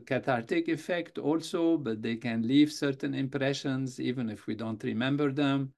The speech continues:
And the stress that is relieved during night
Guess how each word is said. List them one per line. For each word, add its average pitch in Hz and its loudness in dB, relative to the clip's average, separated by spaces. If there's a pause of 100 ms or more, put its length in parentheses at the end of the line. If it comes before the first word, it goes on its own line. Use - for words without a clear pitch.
(580)
And 120 0
the 117 -4
stress 160 0
that 139 2
is - -4
relieved 131 4
during 127 2
night 143 -2